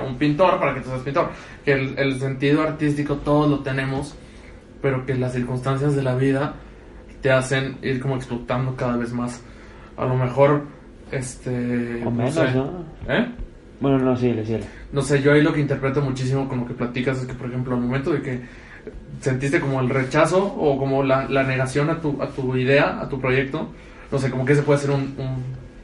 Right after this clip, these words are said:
Speaker 1: no sé, como un boom más, y va explotando, va explotando, y cada vez va creciendo. No sé,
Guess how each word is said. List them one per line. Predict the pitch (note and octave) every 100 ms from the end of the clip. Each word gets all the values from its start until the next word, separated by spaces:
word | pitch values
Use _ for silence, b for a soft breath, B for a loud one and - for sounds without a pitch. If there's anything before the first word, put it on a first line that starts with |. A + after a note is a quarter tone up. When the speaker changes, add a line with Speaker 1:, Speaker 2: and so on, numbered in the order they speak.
| -
Speaker 1:
no | B2+
sé, | B2+
como | A#2+ B2+
un | B2+ B2+
boom | B2 - A#2+
más, | B2+ - - B B
y | -
va | C3
explotando, | C3 B2 A#2
va | C3
explotando, | C3 C3+ C3+ B2 - B B
y | -
cada | C3+
vez | C3+
va |
creciendo. | C3+ B2+ B2+ A#2+ - - - - - - - -
No | C3+ B2+
sé, | C3 B2+